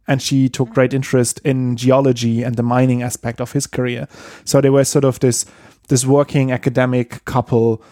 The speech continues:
that, uh, traveled, uh, traveled Europe, um, and were very much interested in each other's works. Um, and so in nineteen eighteen, she, um, got her doctorate with the work on plants suited to a cold and short summer.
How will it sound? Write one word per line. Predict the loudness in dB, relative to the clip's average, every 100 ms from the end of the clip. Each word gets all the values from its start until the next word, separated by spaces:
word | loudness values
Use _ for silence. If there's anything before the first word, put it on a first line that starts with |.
| _ _
that, | 0 0 0 -4 -8 -2
uh, | -2 -2
traveled, | 0 2 2 2
uh, | 2 2 2 0 -4
traveled | -2 0 0 0 -2
Europe, | 0 2 2 -2 -20 -20 _
um, | 0 2 2 -2 -4
and | -2 0 4
were | 4
very | 4 2 4
much | 2 0 -2
interested | 0 0 2 0 0
in | -2
each | -2 0
other's | 0 0 0
works. | 0 0 -4 -8 -8
Um, | -2 0 0 -2 -6 _
and | -2 2
so | 2
in | 2 -2 -2
nineteen | 0 2 2 0
eighteen, | 2 2 0 0 0
she, | -4 -2 0 0 -2 -6 -4
um, | 0 0 0 -6 -12 -20 _ -18 -6
got | -2 0
her | 0
doctorate | 0 0 2 0 0 -6 _ -20 -14 0
with | 0 0 -2
the |
work | 2 4 4 0
on | -4 -4
plants | -2 0 0 0 -2
suited | -4 -4 -4 -4
to | -2
a |
cold | -2 0 0 0
and | -6
short | -4 -4 -2
summer. | -2 0 0